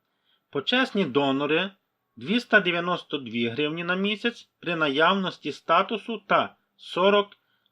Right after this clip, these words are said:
донацій. Одинокі пенсіонери з дітьми до вісімнадцять років —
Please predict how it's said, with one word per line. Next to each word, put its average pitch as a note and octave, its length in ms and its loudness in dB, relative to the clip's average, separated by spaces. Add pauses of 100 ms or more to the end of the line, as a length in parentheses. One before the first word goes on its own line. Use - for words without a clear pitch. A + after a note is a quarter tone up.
донацій. D#3 640 0 (1500)
Одинокі G3 540 -2
пенсіонери F#3+ 800 0
з F3 40 -4
дітьми C#3+ 560 -4 (160)
до E3+ 180 -4
вісімнадцять G3+ 680 -2
років — C3+ 500 -4